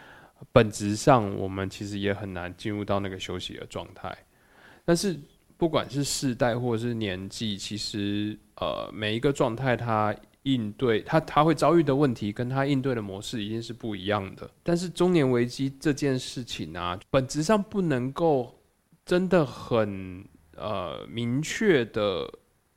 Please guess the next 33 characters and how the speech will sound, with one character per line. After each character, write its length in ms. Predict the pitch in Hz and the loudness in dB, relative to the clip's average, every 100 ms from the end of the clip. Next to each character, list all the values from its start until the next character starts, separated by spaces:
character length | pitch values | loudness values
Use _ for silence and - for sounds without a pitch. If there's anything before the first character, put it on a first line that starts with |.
| _ | _
为 140 | 165 156 | 0 0
自 160 | 165 | -2
己 140 | 120 95 | -6 -8
出 280 | - 127 | -8 -10
脱， 280 | 131 139 127 | -6 -4 -2
说 160 | 127 131 | 0 0
是 140 | 139 | 0
不 60 | 123 | -2
是 160 | 131 | -2
自 160 | 123 131 | -4 -6
己 300 | 107 90 85 _ _ _ _ _ _ | -8 -10 -12 _ _ _ _ _ _
已 100 | - | -14
经 200 | 110 117 | -6 -6
积 140 | 113 123 | -4 -2
累 120 | 104 | -2
到 220 | 95 110 | -2 -4
一 40 | 104 | -4
定 160 | 113 | -6
的 80 | 104 | -8
程 280 | 98 85 92 | -8 -12 -10
度， 180 | 110 98 | -8 -8
所 180 | 104 | -6
以， 140 | 101 98 - - - _ | -6 -8 -18 -20 -20 _
所 140 | - | -4
以 100 | 117 | -4
才 200 | 98 98 | -4 -8
在 160 | 92 107 | -4 -4
那 100 | 107 | -4
边 460 | 104 104 104 107 107 | -4 -4 -6 -10 -12
自 160 | - | -6
怨 220 | 113 104 98 | -2 -2 -2
自 160 | 107 | -2
哀。 280 | 92 87 90 | 0 -2 -4